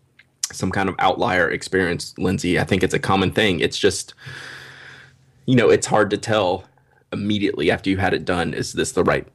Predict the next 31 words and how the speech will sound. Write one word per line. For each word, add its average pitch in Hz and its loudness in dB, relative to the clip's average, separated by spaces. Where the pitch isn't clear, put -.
work - 2
for - -4
me? 85 0
And, 85 2
um, 87 2
it's 92 0
okay 95 4
to - 2
ask - 0
them 87 -2
to 92 2
readjust 90 2
it 82 -4
further. 76 -2
That's - -4
the - -6
business 87 2
that - 4
they're - 2
in. 73 2
All 117 4
right. 85 2
Garrett, 120 6
Mister 101 -8
Gaz 98 2
Kubat - -4
on 90 -2
Twitter. 90 4
It's - -18
a - -20
two-parter, 107 2